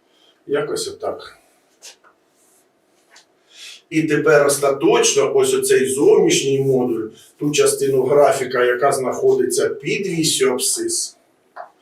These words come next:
симетрично відобразить вгору. Тобто ось ця частина симетрично відобразиться. Ось отут це число одна друга, отут число трійка. Тобто ось так воно у нас остаточно буде.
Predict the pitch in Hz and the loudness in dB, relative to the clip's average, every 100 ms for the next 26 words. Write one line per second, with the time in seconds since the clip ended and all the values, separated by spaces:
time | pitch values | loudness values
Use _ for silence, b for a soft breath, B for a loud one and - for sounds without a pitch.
0 | B B B B - 131 131 127 151 - | B B B B -2 0 2 0 0 2
1 | 160 147 127 - - - 170 143 139 139 | 2 0 0 -4 -4 0 2 2 -2 -6
2 | - _ _ _ - - - - - - | -16 _ _ _ -16 -10 -8 -6 -6 -8
3 | - - 113 - - 117 - - - 147 | -6 -6 -4 -6 -4 -4 -4 -6 -6 -4
4 | 202 196 - B B B - 107 107 110 | 0 0 -2 B B B -8 -6 -6 -4
5 | 127 - 120 110 110 104 113 123 147 143 | -2 -2 -4 -4 -4 -6 -2 0 0 0
6 | 135 - - B B - - - - - | -2 -4 -6 B B -4 -2 -4 -4 -6
7 | - - - 107 - - 110 110 110 113 | -6 -14 -12 -8 -6 -4 -2 -2 -4 -6
8 | - - 392 - - - _ - - 349 | -2 0 2 2 0 -4 _ -18 -16 -12
9 | - - - - 427 - - - - 143 | -10 -8 -8 -8 -8 -6 -4 -4 -2 -2
10 | 135 135 - b b b _ - - - | -2 -4 -14 b b b _ -20 -14 -12
11 | - - 143 - - - 147 - - _ | -10 -2 0 0 -4 -6 -6 -6 -12 _
12 | _ - - - - - - - - 110 | _ -16 -12 -10 -10 -14 -20 -20 -12 -10
13 | - - - _ - | -10 -14 -20 _ -20